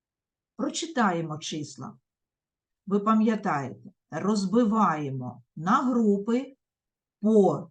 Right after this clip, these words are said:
три цифри, щоб знати, з якими класами ми працюємо. Якщо є два класи, це ми працюємо з класами тисяч.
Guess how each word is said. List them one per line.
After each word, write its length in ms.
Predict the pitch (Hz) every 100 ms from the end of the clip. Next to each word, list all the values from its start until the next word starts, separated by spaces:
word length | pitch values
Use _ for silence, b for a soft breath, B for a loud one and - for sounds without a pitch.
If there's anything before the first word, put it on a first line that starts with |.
| _
три 540 | - 220 226 180 139 - _
цифри, 840 | - - 202 175 170 254 339 359 _ _ _
щоб 460 | - - 359 392
знати, 880 | 247 254 247 233 220 214 226 214 214 _ _ -
з 220 | 160 165
якими 960 | 175 226 233 - 233 220 180 147 135 - _ _
класами 840 | 202 185 170 147 165 262 285 339 392 392 _ -
ми 300 | 170 190 214
працюємо. 960 | 214 214 208 - 202 165 147 123 107 - _ _
Якщо 460 | 185 226 220 - 262
є 200 | 254 247
два 440 | 190 190 269 427
класи, 720 | 415 247 226 175 147 - - - _ _
це 220 | - 190 180
ми 180 | 185
працюємо 720 | 190 208 196 - 175 170 190 262
з 80 | -
класами 680 | 214 185 170 170 196 240
тисяч. 760 | - 254 208 190 196 196 -